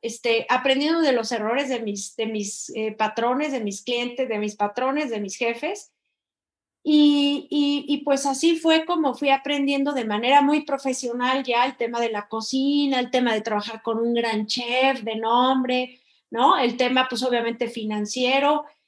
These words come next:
Y así me dediqué como quince años a trabajar para restaurantes.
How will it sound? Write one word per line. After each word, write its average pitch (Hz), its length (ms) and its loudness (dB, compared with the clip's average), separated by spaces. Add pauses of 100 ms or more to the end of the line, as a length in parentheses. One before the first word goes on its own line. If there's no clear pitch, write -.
(140)
Y 262 120 2
así 254 260 0
me 330 160 2
dediqué 269 340 -2
como 285 320 0
quince 320 480 2
años 262 340 0
a 247 100 -8
trabajar 233 480 -2
para 240 180 0
restaurantes. 214 1080 -4